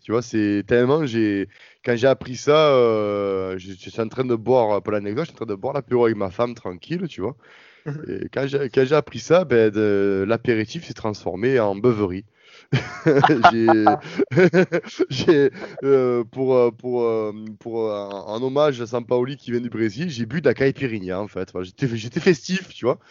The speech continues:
Speaker 1: J'étais bien.
Speaker 2: Ah oui, c'est
Speaker 1: Et,
Speaker 2: vrai.
Speaker 1: euh,
Speaker 2: Mhm.
Speaker 1: ah, ah ouais ? <laughs> Oui, eh oui.
Speaker 2: Et tu
Speaker 1: Oui,
Speaker 2: veux
Speaker 1: oui,
Speaker 2: rire ?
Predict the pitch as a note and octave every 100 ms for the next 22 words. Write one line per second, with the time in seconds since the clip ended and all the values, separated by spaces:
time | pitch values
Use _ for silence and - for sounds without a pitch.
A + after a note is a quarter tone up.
0 | - - D#3 C#3+ D3+ G3 _ E3+ F3+ F#3+
1 | A#3+ - E3+ F#3 A#2 A2 - F3 - -
2 | - _ _ G3 G3 G#4 A#3+ - - G3
3 | G3 - G3+ F#3+ - G#3 F3+ - A3 F4+
4 | D4+ _ A3+ B3 G4 - G4 F4 F4 D#4+
5 | - D#3 - G#3 A3+ A3 G#3 A3 G#3+